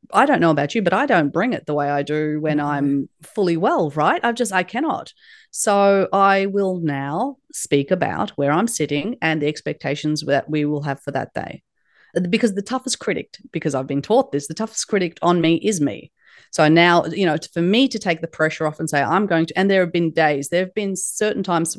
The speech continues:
Speaker 1: during illnesses, like when I had covid, my bad, when I had covid, and I, then I had post-covid, you know, the long covid, and recovery for me was a re-,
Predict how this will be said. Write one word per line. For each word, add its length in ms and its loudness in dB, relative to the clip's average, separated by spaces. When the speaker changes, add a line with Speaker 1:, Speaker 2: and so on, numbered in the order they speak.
Speaker 1:
during 300 -2
illnesses, 400 -2
like 180 -4
when 100 -4
I 100 0
had 240 0
covid, 380 0
my 120 -6
bad, 180 -12
when 120 0
I 100 4
had 160 2
covid, 380 2
and 140 4
I, 120 6
then 120 4
I 140 4
had 400 0
post-covid, 640 -2
you 40 -8
know, 120 -2
the 100 -4
long 240 0
covid, 460 -4
and 380 0
recovery 760 -2
for 160 -4
me 220 0
was 200 -2
a 80 0
re-, 400 0